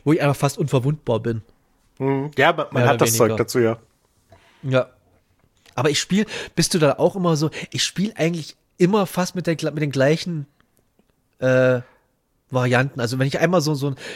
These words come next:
Speaker 1: was mir halt op-, optisch gefällt <laughs> irgendwie, ich spiel, bin bei Ghost of Yotei voll auf Optik aus.
Speaker 2: Mhm, ich
Speaker 1: Wenn es
Speaker 2: auch.
Speaker 1: mir optisch
Speaker 2: Super dumm.
Speaker 1: gefällt,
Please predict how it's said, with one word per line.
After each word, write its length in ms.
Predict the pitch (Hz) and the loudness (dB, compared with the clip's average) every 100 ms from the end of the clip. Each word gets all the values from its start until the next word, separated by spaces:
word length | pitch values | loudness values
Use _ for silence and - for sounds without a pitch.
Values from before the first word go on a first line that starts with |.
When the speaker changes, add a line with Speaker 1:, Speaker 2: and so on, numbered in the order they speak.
| - | -4
Speaker 1:
was 160 | 143 | -2
mir 140 | 165 139 | 0 0
halt 160 | 156 | 0
op-, 220 | 202 190 - | -2 -2 -2
optisch 420 | 180 - 196 - | -2 0 -2 -2
gefällt 460 | 147 - 160 226 262 | -8 2 4 4 4
<laughs> 200 | 160 - | 0 4
irgendwie, 300 | 170 123 139 | 2 2 -2
ich 60 | 131 | -2
spiel, 220 | - 180 | 0 0
bin 300 | 180 - 160 | 0 -4 2
bei 120 | 160 | 2
Ghost 240 | 135 175 160 | 2 0 0
of 100 | - | -4
Yotei 220 | 156 135 | -4 -6
voll 320 | - - 196 | -4 0 0
auf 120 | 175 | 0
Optik 360 | 175 - 143 117 | -4 -4 -6 -4
aus. 340 | 101 120 - _ _ _ | -4 -4 -6 _ _ _
Speaker 2:
Mhm, 360 | 117 120 120 139 - | -6 -4 -4 -8 -8
ich 120 | 117 | 0
Speaker 1:
Wenn 120 | 147 | 2
es 100 | 156 | 2
Speaker 2:
auch. 40 | |
Speaker 1:
mir 100 | 160 | 0
optisch 300 | 180 123 185 | -6 -2 0
Speaker 2:
Super 140 | 165 147 | 4 4
dumm. 80 | 139 | 6
Speaker 1:
gefällt, 340 | 165 208 | 6 6